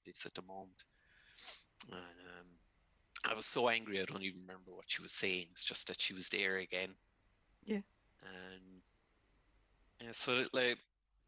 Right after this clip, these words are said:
Speaker 1: really is how I live my life day to day. Um, I never made that connection. I, I think personally that's, that's a failing of how Catholicism is practiced.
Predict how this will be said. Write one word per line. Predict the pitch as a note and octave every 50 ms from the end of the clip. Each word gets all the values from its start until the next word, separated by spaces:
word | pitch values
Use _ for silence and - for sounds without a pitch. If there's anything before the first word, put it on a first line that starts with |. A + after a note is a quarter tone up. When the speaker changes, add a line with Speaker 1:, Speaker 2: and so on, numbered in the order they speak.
| _ _ -
Speaker 1:
really | B2 B2+ C3 C3+ C3+ B2+ B2
is | A#2+ A#2+ A2 - - - - - - - _ -
how | - G#2+ A2+ A#2 A#2
I | A2+ A2
live | G#2 G#2 G#2+ A2+ A2+ - - -
my | G#2+ G#2 G#2+
life | G#2 G#2 G#2+ G#2+ G#2+ - - - -
day | - G#2+ G#2+ G#2+ G2+
to | - - F#2+
day. | - - G2 G#2 G#2+ A2+ A2+ G#2 - - _ _ _ _ _ _ _ _ _ _ _ _ _ _ _ _ _ _ _ _ _ _ _ _ _ _ - G#2
Um, | G2 G2 G2 G2 G2 F#2+ G2 G2 G2 G2 G2+ _ _ _ _ _ _ _ -
I | A#2
never | A#2+ C3 C3+ B2+ B2+
made | A#2+ A2+ A2+ A2
that | G2 G#2 - -
connection. | - - G#2 A2 - - - - - A#2 G#2
I, | A2 A2+ A2 - - -
I | - A2+
think | - - D3 C3 - -
personally | - - A#2 A#2 - - - A#2 A2 G#2+
that's, | G#2+ G#2+ - - - - - - - - - _ _ _ _ _ -
that's | - A2 - -
a | -
failing | - - - G#2 G2+ G#2 G#2 G#2 G2+ G2
of | G2 -
how | - G#2 G2+ G2 G2+ G2+ - -
Catholicism | - G#2 - - A2 G2+ G#2 G2+ - - - G2 - - F#2+ G2 F#2+ F#2+ F#2+ - _ _ _ _ _ - _ _ _ _ _ _ -
is | G2+ F#2 -
practiced. | - - - A#2 B2 - - - - - - - - - -